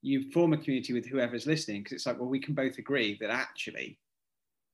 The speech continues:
there's, there are bits of this that are incongruous, or there are aspects of this that, that seem hypocritical or nonsensical.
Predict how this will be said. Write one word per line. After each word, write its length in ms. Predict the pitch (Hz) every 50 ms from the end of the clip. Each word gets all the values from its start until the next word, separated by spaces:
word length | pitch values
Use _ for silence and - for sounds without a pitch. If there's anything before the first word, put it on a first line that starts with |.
| _ _ _ _ _
there's, 300 | - 113 110 - - - - -
there 160 | 131 123 117
are 40 | 113
bits 340 | 104 135 135 - - -
of 100 | 123 104
this 180 | - 104 101 -
that 100 | - 120
are 40 | 113
incongruous, 680 | 107 107 104 - - 131 127 107 101 87 90 101 - -
or 60 | 117 107
there 140 | 110 107 110
are 120 | - -
aspects 420 | 131 - - - - 110 101 -
of 80 | - 98
this 220 | - 95 90 -
that, 220 | - 107 - - -
that 180 | 107 104 101
seem 220 | - - 113 113 107
hypocritical 640 | 113 107 120 117 - 123 110 - - - 117 107 110
or 260 | 107 110 113 107 - _ _ _ _ _ _ _ _ _ _ _ _ _
nonsensical. 840 | - 123 123 123 113 - 151 147 147 - - - - - 82 - -